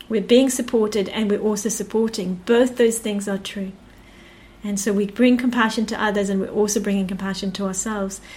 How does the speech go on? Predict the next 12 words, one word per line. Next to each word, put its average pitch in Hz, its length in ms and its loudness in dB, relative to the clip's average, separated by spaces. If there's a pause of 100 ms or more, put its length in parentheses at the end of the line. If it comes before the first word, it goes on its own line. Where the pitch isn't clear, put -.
(220)
Um, 196 220 -2
and 208 120 0
that 185 140 0
has 233 520 2
to 233 140 -2
be 196 440 2 (580)
a, 190 320 -2 (220)
um, 180 340 -2 (560)
a, 190 180 -4
a 202 60 -2
system 233 640 2
that's, - 460 -2